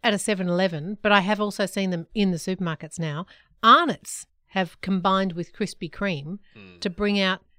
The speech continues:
Speaker 1: Krispy Kreme donut original glazed T V snacks. There's also a whole range of them. There's chocolate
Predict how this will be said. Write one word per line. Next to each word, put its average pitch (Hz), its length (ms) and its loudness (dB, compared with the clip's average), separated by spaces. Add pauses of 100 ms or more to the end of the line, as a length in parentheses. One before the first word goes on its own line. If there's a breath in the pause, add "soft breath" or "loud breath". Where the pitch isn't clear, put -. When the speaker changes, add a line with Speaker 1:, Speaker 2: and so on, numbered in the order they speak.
(160)
Speaker 1:
Krispy 220 420 -6
Kreme 190 360 -2
donut 180 420 -2
original 185 420 -4
glazed 170 400 -6
T 190 120 -4
V 165 120 -6
snacks. - 520 -6
There's 208 160 0
also 254 320 0
a 180 40 0
whole 202 220 0
range 180 240 -2
of 165 60 -8
them. 147 120 -8
There's 147 200 -8
chocolate 190 420 -8